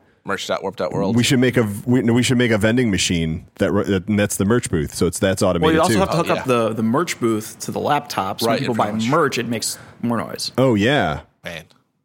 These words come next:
Speaker 1: this is, yeah. W-, w-,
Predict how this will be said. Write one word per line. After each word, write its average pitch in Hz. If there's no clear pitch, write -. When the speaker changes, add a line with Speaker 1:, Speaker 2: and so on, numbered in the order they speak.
Speaker 1:
this 95
is, -
yeah. 87
W-, 85
w-, -